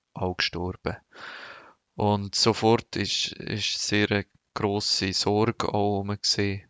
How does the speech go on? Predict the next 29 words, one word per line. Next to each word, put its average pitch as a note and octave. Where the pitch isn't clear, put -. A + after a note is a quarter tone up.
um F#2+
den F#2+
Rest G2+
von -
der -
Familie, G#2
weil F#2+
nachher G#2
alle G#2
gewusst -
haben G#2
in G#2
dem G2
Dorf, G2+
dass -
sie A#2
dieser G2
Partei F#2+
angehören, G#2
wo F#2+
wirklich -
als -
Verräter G2+
angeschaut G2+
werden G2
in, G2+
in G2
dieser G2
Community. G2